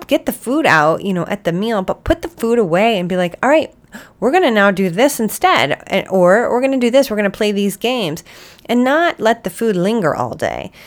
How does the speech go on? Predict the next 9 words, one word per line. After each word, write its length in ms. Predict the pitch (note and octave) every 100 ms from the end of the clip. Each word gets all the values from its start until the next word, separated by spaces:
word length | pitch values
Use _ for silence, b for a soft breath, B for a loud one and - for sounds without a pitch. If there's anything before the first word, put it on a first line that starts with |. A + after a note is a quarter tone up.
| B B -
Um, 540 | E3+ E3+ D#3 C#3 A#2+ -
I, 200 | - - -
I 60 | G3+
really 640 | F#3 G#3+ A#3 A#3+ F#3 - _ -
think 360 | - G#3+ A3
that 200 | A#3 G3
this 220 | G3+ G3
is 140 | A#3+ G#3
a 180 | G#3